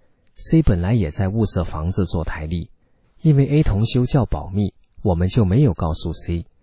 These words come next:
后来 B 同修不经意地把 A 在那里做台历的事告诉了 C，C 就找到我发泄不满，有什么要保密的？还不告诉我？房子我也找好了，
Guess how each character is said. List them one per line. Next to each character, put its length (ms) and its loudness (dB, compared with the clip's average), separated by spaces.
后 200 2
来 160 4
B 160 4
同 200 4
修 200 2
不 200 2
经 240 0
意 120 2
地 140 0
把 220 -4
A 140 0
在 160 0
那 180 2
里 120 -4
做 200 -2
台 220 -6
历 160 0
的 160 -2
事 320 -6
告 200 0
诉 180 -6
了 160 -8
C，C 1160 -4
就 160 4
找 200 -4
到 160 0
我 220 -2
发 240 -2
泄 220 0
不 160 0
满， 260 -6
有 180 2
什 180 -4
么 120 4
要 120 6
保 200 0
密 180 0
的？ 240 -4
还 220 -6
不 160 0
告 220 2
诉 200 -6
我？ 280 -8
房 280 2
子 140 4
我 140 2
也 140 -2
找 200 -4
好 240 -8
了， 240 -10